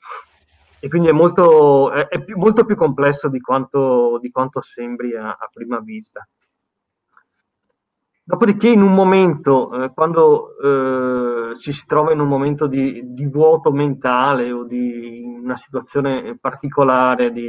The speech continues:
eh, in cui è per l'appunto la, la mente conscia è, è, è completamente sgombria, sgombra, si lancia il sigillo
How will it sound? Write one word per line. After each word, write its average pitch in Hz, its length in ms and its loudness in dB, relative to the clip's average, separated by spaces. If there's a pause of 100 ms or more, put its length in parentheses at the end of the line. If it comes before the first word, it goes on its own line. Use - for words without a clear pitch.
eh, 113 1200 -8
in 131 100 -6
cui 147 200 -4
è 147 60 0
per 147 120 -4
l'appunto 151 520 2
la, 123 260 0
la 139 160 2
mente 147 420 0
conscia 131 600 0
è, 113 200 -4
è, 110 240 -8
è - 80 -20
completamente 143 640 0
sgombria, 143 420 0 (240)
sgombra, 156 380 0
si 175 200 -8
lancia 147 640 0
il 123 140 -6
sigillo 127 880 -2